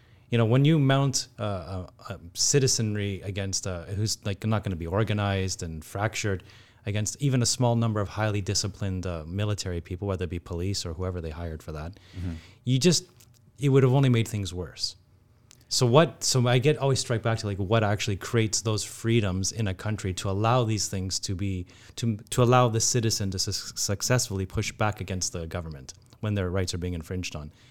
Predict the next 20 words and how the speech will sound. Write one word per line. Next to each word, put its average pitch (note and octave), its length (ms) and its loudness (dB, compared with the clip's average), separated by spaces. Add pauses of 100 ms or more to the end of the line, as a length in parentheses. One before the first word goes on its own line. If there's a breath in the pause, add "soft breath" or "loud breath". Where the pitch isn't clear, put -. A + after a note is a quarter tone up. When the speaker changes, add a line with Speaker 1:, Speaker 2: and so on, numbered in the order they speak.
(180 soft breath)
Speaker 1:
Is B2 140 2
it D#3+ 80 2
the F3 100 2
gun, G3 340 2 (380 soft breath)
or A2+ 100 0
is A#2+ 80 2
that B2+ 160 2
just - 160 0
a B2+ 40 0
bit A2+ 140 2
of F#2+ 100 0
a G#2 40 2
false G2+ 300 -2
god? - 320 -12 (1300 soft breath)
Speaker 2:
Yeah, C3+ 380 6 (300)
um, A#2 320 10
that's A#2+ 180 2
a C3+ 40 2
good A#2+ 140 4
point. A#2 320 2